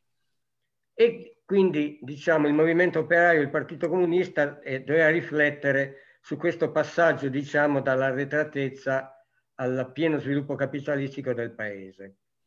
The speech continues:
Oggi noi siamo dentro una grande rivoluzione, mm, tecnologica, eh, quindi, diciamo, la rivoluzione del digitale è, è di-, diffusa, pervasiva, sottende alla, alla stessa finanziarizzazione,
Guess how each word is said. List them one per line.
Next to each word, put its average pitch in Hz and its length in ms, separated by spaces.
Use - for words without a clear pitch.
Oggi 180 320
noi 175 160
siamo 151 380
dentro 156 320
una 143 160
grande 156 380
rivoluzione, 139 1400
mm, 110 460
tecnologica, 143 1160
eh, 110 320
quindi, 143 320
diciamo, 131 520
la 131 100
rivoluzione 139 480
del 135 160
digitale 147 840
è, 120 340
è - 460
di-, 127 340
diffusa, 143 600
pervasiva, 147 760
sottende 143 800
alla, 123 340
alla 131 240
stessa 147 360
finanziarizzazione, 139 1500